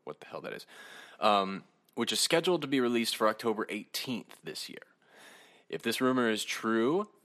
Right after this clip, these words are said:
then the trailer will probably premiere during Monday Night Football on October fourteenth.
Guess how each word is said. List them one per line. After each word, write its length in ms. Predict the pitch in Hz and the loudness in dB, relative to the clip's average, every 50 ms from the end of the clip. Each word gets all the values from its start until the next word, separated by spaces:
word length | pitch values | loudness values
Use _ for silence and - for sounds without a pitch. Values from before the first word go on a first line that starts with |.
| _ _ _ _ | _ _ _ _
then 200 | - 107 104 107 | -4 -2 -2 -2
the 60 | 110 | -2
trailer 460 | 104 - - - 131 123 127 139 147 | -4 -4 0 0 2 2 2 0 0
will 120 | 151 151 143 | -2 -4 -6
probably 400 | - - 131 127 131 135 139 139 | -4 -2 0 0 0 0 -4 -6
premiere 560 | - - 143 135 113 104 101 104 107 107 - _ - - | -8 -8 -6 -2 0 0 2 2 0 -2 -4 _ -14 -6
during 400 | - 101 101 95 95 92 98 101 - _ _ | -2 -2 0 0 -2 -4 -6 -10 -14 _ _
Monday 440 | 95 98 98 104 107 107 113 110 | -6 -2 -2 -2 0 0 -2 -2
Night 260 | 107 104 98 98 98 - | 0 -2 -2 -2 -4 -6
Football 680 | - - 139 131 - _ - 73 - - - - - _ _ _ _ _ _ _ _ _ _ - _ | -4 -4 -4 -4 -2 _ -2 -2 -2 -2 -6 -8 -10 _ _ _ _ _ _ _ _ _ _ -8 _
on 160 | 104 104 104 | -4 -2 0
October 640 | 95 92 - _ - - - 123 123 120 117 120 120 | -2 -2 -4 _ -12 -6 -4 -4 -2 -2 -2 -2 -4
fourteenth. 840 | 113 - - - 104 104 - - - - - 120 107 87 - - - | -4 -6 -4 -2 -2 -2 -2 -4 -12 -14 -12 -10 -12 -12 -12 -16 -20